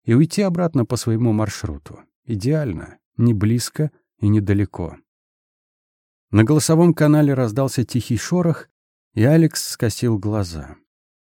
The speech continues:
Акила захлопнула забрало и откинулась на спинку кресла, сосредоточенная, напряженная,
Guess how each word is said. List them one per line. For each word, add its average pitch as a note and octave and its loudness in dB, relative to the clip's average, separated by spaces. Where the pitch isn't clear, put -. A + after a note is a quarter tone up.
Акила D3 4
захлопнула B2 0
забрало A2+ 0
и F#2+ 0
откинулась G#2+ 0
на A#2 0
спинку B2 -2
кресла, - -6
сосредоточенная, F#2+ -4
напряженная, F#2 -4